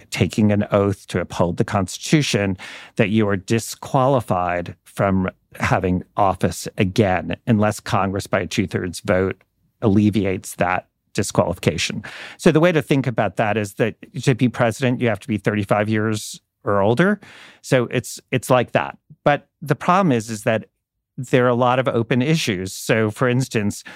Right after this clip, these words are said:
what does it mean to engage in insurrection or rebellion? Who has to make that decision? What is the standard of proof for the, you know, the, by the way, I'm a lawyer, so, like, everything's complicated.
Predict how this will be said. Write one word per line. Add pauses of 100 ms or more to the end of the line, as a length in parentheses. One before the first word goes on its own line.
(460)
what
does
it
mean
to
engage
in
insurrection
or
rebellion? (180)
Who
has
to
make
that
decision? (360)
What
is
the
standard
of
proof
for
the,
you
know,
the,
by
the
way,
I'm
a
lawyer,
so,
like,
everything's
complicated.